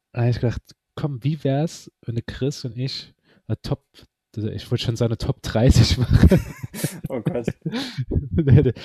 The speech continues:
Speaker 1: dazu, dazu haben wir nicht die Zeit. Also wir, wir haben, wir haben schon ein kleines Zeitlimit. Eine Top drei mache zum Thema, was ist schwieriger, wenn man dreißig wird? Oder was ist, ist schwieriger ab dreißig vielleicht?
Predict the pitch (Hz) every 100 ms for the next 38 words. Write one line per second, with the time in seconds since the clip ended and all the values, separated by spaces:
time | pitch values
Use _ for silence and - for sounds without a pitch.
0 | - - 131 131 131 139 170 147 127 123
1 | 110 110 98 104 101 101 107 113 110 117
2 | 123 143 131 135 - 135 - 120 110 -
3 | 107 101 98 - - _ 120 - - _
4 | - 113 143 131 110 127 139 _ _ _
5 | _ _ 135 113 127 127 151 151 _ _
6 | - 117 - - 131 - - 123 135 131
7 | 135 139 139 _ - 107 117 - 98 101
8 | 104 101 - 82 - _ _ _ _ _
9 | 120 104 98 - - 135 - - 123 -
10 | 127 143 131 127 - 135 - - 95 87
11 | 90 _ - - 85 82 -